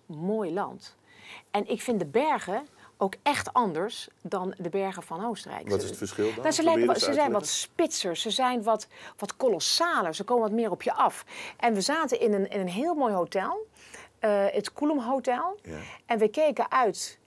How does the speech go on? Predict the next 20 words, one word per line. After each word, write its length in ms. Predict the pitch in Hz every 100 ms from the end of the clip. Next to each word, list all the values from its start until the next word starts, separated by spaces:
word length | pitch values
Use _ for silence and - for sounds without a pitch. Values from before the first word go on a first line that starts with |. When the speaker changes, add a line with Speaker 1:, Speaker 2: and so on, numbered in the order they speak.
| _ _ -
Speaker 1:
op 240 | 170 143
dit 160 | 320 -
gebergte. 500 | 185 185 202 240 269
Daarvoor 400 | 220 - 349 302
zie 140 | 254
je 60 | 208
nog 180 | 175
een 140 | - 160
meer, 200 | 202 294
dat 100 | 247
was 140 | 214
toen 160 | - 190
bevroren. 540 | 156 151 185 226 262
Daar 100 | 220
had 80 | 185
Speaker 2:
Ja. 60 | 175
Speaker 1:
je 60 |
ook 100 | -
iedere 180 | 214
keer 100 | 190